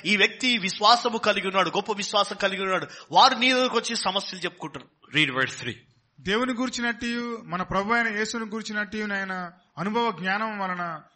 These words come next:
Speaker 3: మీకు కృపయు సమాధానమును విస్తరించును గాక. ఆ మహిమ గుణాతిశయములను బట్టి ఆయన మనకు అమూల్యములను అత్యధికములనైన వాగ్దానములను అనుగ్రహించి ఉన్నాడు.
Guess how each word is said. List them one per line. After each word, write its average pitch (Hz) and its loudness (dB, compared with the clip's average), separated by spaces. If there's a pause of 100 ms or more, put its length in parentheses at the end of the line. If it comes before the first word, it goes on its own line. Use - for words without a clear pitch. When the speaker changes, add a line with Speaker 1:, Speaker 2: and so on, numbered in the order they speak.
(140)
Speaker 3:
మీకు 190 -4
కృపయు 202 -2
సమాధానమును 214 -2
విస్తరించును 185 -6
గాక. 139 -6 (360)
ఆ 180 0
మహిమ 214 -4
గుణాతిశయములను 220 -4
బట్టి 180 -4 (300)
ఆయన 190 -2
మనకు 190 -6
అమూల్యములను 233 -4
అత్యధికములనైన 214 -4
వాగ్దానములను 185 -4 (220)
అనుగ్రహించి 196 -2
ఉన్నాడు. 151 -6